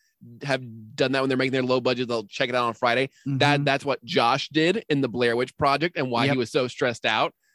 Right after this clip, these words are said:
Speaker 1: He's like, "I gotta get this equipment back or they're gonna charge me another day."
Speaker 2: Yeah. "I kicked that fucking map in the
Speaker 1: <laughs>
Speaker 2: creek."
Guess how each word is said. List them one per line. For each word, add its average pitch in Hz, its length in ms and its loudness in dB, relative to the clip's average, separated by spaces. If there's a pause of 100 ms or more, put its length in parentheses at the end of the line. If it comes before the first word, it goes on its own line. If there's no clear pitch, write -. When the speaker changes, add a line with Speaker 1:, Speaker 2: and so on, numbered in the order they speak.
(120)
Speaker 1:
He's 147 120 0
like, 156 120 2
"I - 20 0
gotta 226 300 2
get 233 80 -2
this 185 120 -6
equipment 180 540 2
back 151 160 2
or 151 60 -4
they're 160 100 -4
gonna 185 140 -4
charge 202 300 0
me 165 80 -4
another 147 200 2
day." 185 180 2 (180)
Speaker 2:
Yeah. - 0 - (580)
"I 196 100 -2
kicked - 320 2
that 254 200 4
fucking 277 720 0
map 277 360 4
in 285 140 2
the 277 80 2
Speaker 1:
<laughs> - 40 -2
Speaker 2:
creek." 294 600 2